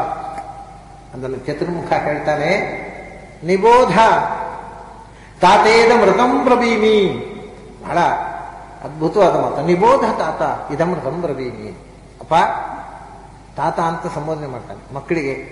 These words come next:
ಅಪ್ಪ ಅಂತ ನಾವು ಕರೆಯೋದಿಲ್ವ? ಅಪ್ಪ ಅಂತ ನನ್ನ ಅಪ್ಪನಿಗೆ ಕರೆಯೋದಲ್ಲ ಮಕ್ಕಳಿಗೆ. ಹಾಗೆ ಅವನು ತಾತ ಅಂದ್ರೆ, "ಅಪ್ಪ, ನಾನು ಹೇಳೋ ಮಾತನ್ನು ಸ್ವಲ್ಪ ಕೇಳು, ನೀನು ದುಡುಕಬೇಡ. ನಿಬೋಧ ತಾತ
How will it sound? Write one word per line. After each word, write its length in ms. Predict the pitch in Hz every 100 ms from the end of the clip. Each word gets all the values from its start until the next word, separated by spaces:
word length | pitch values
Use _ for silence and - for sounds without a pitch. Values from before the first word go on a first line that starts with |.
| - - 127
ಅಪ್ಪ 140 | 143
ಅಂತ 260 | 175 175 160
ನಾವು 240 | 143 143
ಕರೆಯೋದಿಲ್ವ? 380 | 147 143 123 104 90 - - - -
ಅಪ್ಪ 200 | 151 -
ಅಂತ 220 | 202 202
ನನ್ನ 300 | 202 185 180 160
ಅಪ್ಪನಿಗೆ 340 | - 233 202
ಕರೆಯೋದಲ್ಲ 400 | 196 202 156 143
ಮಕ್ಕಳಿಗೆ. 360 | 165 233 190 113
ಹಾಗೆ 460 | 95 - 165 185
ಅವನು 120 | 139
ತಾತ 280 | 113 127 160 180 185 - - -
ಅಂದ್ರೆ, 200 | 143 127 120 - - - -
"ಅಪ್ಪ, 160 | - 156 139 117 - - - - - - - - -
ನಾನು 260 | 151 175 185
ಹೇಳೋ 220 | 185 214
ಮಾತನ್ನು 400 | 180 202 214 180
ಸ್ವಲ್ಪ 280 | - 196 202
ಕೇಳು, 360 | - 185 202 - - - - - - - - -
ನೀನು 280 | 185 214 170
ದುಡುಕಬೇಡ. 420 | 190 311 302 160 107 - - -
ನಿಬೋಧ 400 | 175 185 285 302
ತಾತ 380 | 175 160 123